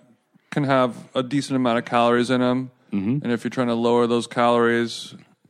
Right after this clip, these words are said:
Speaker 1: and get, and make more room for more fruit-based calories, uh, instead of using, like, the almond milk,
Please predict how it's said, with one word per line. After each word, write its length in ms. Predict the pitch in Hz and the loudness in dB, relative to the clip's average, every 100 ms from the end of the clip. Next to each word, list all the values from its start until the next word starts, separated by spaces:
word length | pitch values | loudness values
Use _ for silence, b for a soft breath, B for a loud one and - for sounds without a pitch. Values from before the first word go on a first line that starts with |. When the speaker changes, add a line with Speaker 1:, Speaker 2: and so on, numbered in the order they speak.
| - | -10
Speaker 1:
and 180 | 120 117 | -6 -2
get, 260 | 110 - | -4 -6
and 600 | - - 117 117 117 117 | -14 -8 -4 -2 -2 -2
make 180 | 120 117 | -2 -2
more 200 | 123 120 | 0 2
room 220 | 120 120 120 | 2 0 -2
for 160 | 120 | -2
more 240 | 117 117 113 | -2 0 -2
fruit-based 580 | - 135 120 120 113 - | 0 -2 0 -2 -2 -2
calories, 720 | 123 117 117 117 117 - - - b b b b b - | 0 2 2 2 0 -4 -16 -20 b b b b b -6
uh, 180 | 113 113 | -2 0
instead 280 | 117 - 120 | -2 0 2
of 120 | 113 | 2
using, 400 | 117 110 113 117 | 0 0 0 0
like, 260 | 113 110 107 | -2 -4 -4
the 140 | 117 | -2
almond 340 | 113 110 113 113 | 0 0 0 0
milk, 320 | 113 110 | 0 -4